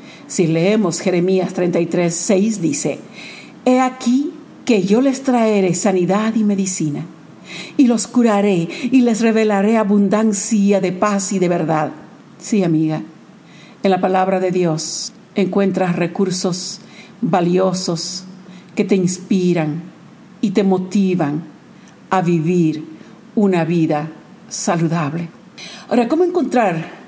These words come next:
motivación en tu entorno? Quiero decirte,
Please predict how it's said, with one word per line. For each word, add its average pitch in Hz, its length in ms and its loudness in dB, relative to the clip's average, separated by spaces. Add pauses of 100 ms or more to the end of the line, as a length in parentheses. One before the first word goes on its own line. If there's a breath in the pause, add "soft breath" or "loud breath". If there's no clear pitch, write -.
(400)
motivación 190 720 2
en 160 120 0
tu 202 80 0
entorno? 156 560 0 (720)
Quiero 190 200 0
decirte, 175 560 0